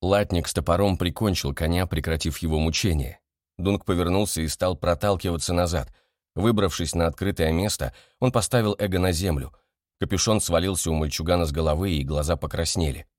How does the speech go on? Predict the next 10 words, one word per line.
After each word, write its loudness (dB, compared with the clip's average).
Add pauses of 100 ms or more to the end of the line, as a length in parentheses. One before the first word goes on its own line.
(680)
"Да, -2
зрелище -2
жуткое", — -6 (240)
сказал -2
Дунк. -8 (520)
"Но 2
оруженосец 2
должен 0
быть -2
стойким. -4